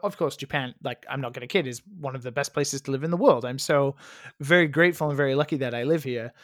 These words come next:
Um, the people who really want to aspire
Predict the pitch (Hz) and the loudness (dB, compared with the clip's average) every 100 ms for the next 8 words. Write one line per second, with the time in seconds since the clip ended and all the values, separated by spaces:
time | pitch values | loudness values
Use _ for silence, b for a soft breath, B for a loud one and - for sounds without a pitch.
0 | B B 139 135 131 131 135 b b b | B B -6 -4 -4 -6 -12 b b b
1 | _ - 190 165 175 214 220 208 196 170 | _ -20 -8 -2 -2 0 4 6 6 6
2 | 160 143 147 139 175 185 - 156 143 - | 4 2 -2 2 2 2 0 -2 2 2
3 | - 170 170 143 120 | 4 4 6 4 -2